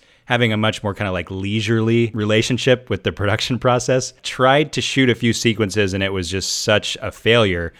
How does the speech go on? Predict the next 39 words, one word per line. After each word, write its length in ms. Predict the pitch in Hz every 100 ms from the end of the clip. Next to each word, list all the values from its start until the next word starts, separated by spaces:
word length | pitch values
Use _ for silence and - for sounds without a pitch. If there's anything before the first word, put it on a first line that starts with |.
| - _
that 100 | 104
he 80 | 101
basically 600 | 85 107 107 104 104 95
threw 260 | - 104 104
everything 300 | 117 120 107
out 260 | 98 101
except 320 | 107 - 101
for 80 | -
those 160 | 95 92
first 240 | 98 92
couple 240 | - 90 87
of 60 |
shots, 440 | - 87 85 - - - -
and 120 | 104
they 60 | 98
moved 200 | 101 90
the 80 | 98
whole 100 | 92
production 560 | 92 87 82 85 82
right 220 | 85 85
back 300 | - 78 -
to, 320 | - 82 78 78
uh, 140 | 76 -
West 200 | 87 -
Hollywood. 380 | 78 78 73 - -
It, 160 | 110
there, 140 | 110 107
there's 200 | 113 107
an 100 | 123
authenticity 840 | 127 139 139 117 - 151 131 113 104
that 220 | 101 101
is 320 | 95 90 - -
established 680 | - - 117 127 110 92 -
in 140 | 107
those 160 | 101 90
first 300 | - 104 -
couple 260 | 107 98
of 80 | 87
shots, 460 | - 101 127 -